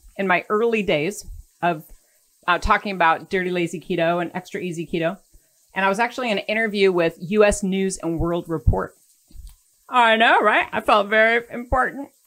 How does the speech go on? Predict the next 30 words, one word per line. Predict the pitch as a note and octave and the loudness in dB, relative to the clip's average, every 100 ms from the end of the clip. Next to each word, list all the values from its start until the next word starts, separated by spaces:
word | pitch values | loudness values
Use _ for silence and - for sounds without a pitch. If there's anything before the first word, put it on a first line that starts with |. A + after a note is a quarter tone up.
| - | -6
And | G3+ G#3 | 0 4
they, | G3 - | 4 4
uh, | F#3 F3 | 2 0
shared | - A3+ G#3 G#3+ G#3 | -2 0 4 2 2
a | E3+ | -2
recipe | F3 F#3+ A#3 G#3+ | -4 -4 -6 -6
from | F#3+ | -4
one | F3+ | -4
of | E3 | -4
my | D3+ | -2
cookbooks | D#4 D#4+ E4+ E4+ - _ _ _ _ _ _ | -2 2 0 0 -20 _ _ _ _ _ _
and | F3+ F3 | -6 2
talked | G3+ G#3+ | 2 2
about | G3+ E3 | -2 -4
Dirty | F#3+ F3 | -4 -4
Lazy | E3 E3+ D#3+ | -4 -6 -8
Keto. | D4+ D#4 D#4+ E4+ _ _ _ G3+ | -2 0 0 -2 _ _ _ -10
And | F#3+ | -6
they | F3 | -8
shared | - F#3 F3 | -8 -8 -6
my | F3 | -6
name | G3+ B3+ B3 | -6 -6 -6
and | E3+ | -6
links. | G#3+ B3+ - _ _ _ _ _ _ _ A#3+ | -6 -10 -18 _ _ _ _ _ _ _ -6
I'm | |
like, | C4 C#4 | -6 -4
"That | C5 A#4+ | -2 -2
is | A4 | 2
so | A4 | 4
cool." | A4 D4 - | 6 4 2